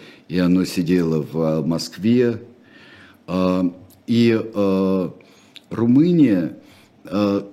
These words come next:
э, в Румынии, конечно, победил, э, победили правые, очень серьёзные, и правые, и националисты. И вот, э, э,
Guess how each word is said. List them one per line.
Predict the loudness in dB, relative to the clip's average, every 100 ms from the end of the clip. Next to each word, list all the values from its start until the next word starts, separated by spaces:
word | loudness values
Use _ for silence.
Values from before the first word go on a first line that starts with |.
| -20 _ -12
э, | -6 -2 -2 -4 -10 -20 -12
в | -6 2
Румынии, | 4 6 6 4
конечно, | 2 0 -2 -2
победил, | -4 -2 -2 -2 0 -2 -4 -8
э, | -8 -8 -8 -10 -8
победили | -6 -4 -4 -4 -6
правые, | -8 -8 -8 -12 -14 -18 _ _ _ -4
очень | -4 -2 -6
серьёзные, | -4 -2 -2 -4 -4 -4
и |
правые, | -2 0 2 2 2
и |
националисты. | 0 -2 -2 -2 0 0 -2 -2 -6 -6 -12 -20 -20 -20 -20 -6
И | -2
вот, | 2 0 -2 -4
э, | -2 0 -2 -4 -2
э, | 0 0 -2